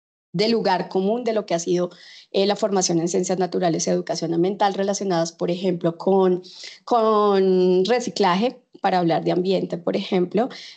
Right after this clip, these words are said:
eh, con prácticas asociadas a, al cuidado de la vida, pero un cuidado de la vida que pareciera desconocer la vida misma,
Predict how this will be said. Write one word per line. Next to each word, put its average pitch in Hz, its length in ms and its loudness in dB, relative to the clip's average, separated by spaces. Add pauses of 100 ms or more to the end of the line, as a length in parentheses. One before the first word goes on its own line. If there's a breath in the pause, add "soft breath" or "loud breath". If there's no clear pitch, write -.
eh, 208 320 2
con 220 160 -2
prácticas 196 540 -2
asociadas 185 920 0
a, 196 500 2 (560 loud breath)
al 240 220 -2
cuidado 226 640 2
de 208 120 2
la 220 160 2
vida, 233 480 0
pero 240 180 0
un 208 120 -2
cuidado 202 480 2
de 202 120 2
la 220 140 2
vida 190 340 2
que 202 120 -8
pareciera 190 600 0
desconocer 190 760 0
la 180 120 2
vida 196 300 0
misma, 202 500 -4